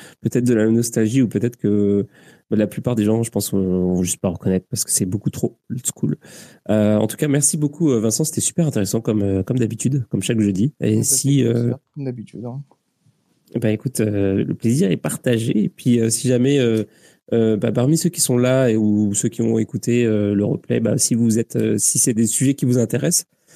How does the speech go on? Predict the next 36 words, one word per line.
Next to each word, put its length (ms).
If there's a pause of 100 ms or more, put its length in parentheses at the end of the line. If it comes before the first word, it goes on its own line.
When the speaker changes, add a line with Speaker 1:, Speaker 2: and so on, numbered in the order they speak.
(260)
Speaker 1:
euh, 320
bah, 140
venez, 260
euh, 80
le 120
jeudi, 400
euh, 60
c'est 240
toujours 320
géoéconomie, 600
géo-, 320
géopolitique. 680
Et 60
puis, 80
si, 200
si 260
jamais 200
vous 80
voulez, 260
euh, 60
soumettre 480
des 140
sujets, 360
n'hésitez 300
pas 140
aussi 160
d'ailleurs. 300
Vous 100
pouvez, 180
euh, 120
Speaker 2:
Ouais. 60
Speaker 1:
envoyer 280
un, 340
un 220
P 80
M. 140